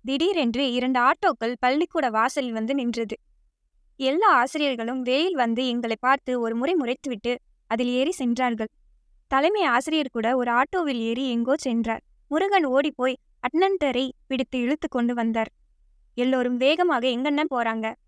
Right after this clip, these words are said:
"சுந்தரமூர்த்தின்னு ஒரு பையன் மேக்ஸ் குரூப்ல படிச்சான்ல, அவன்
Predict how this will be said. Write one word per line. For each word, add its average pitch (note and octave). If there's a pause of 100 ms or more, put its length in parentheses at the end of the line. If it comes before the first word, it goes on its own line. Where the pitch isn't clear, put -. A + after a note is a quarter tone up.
(200)
"சுந்தரமூர்த்தின்னு D4
ஒரு C4+
பையன் A#3+
மேக்ஸ் B3+
குரூப்ல C4+
படிச்சான்ல, A#3 (540)
அவன் A#3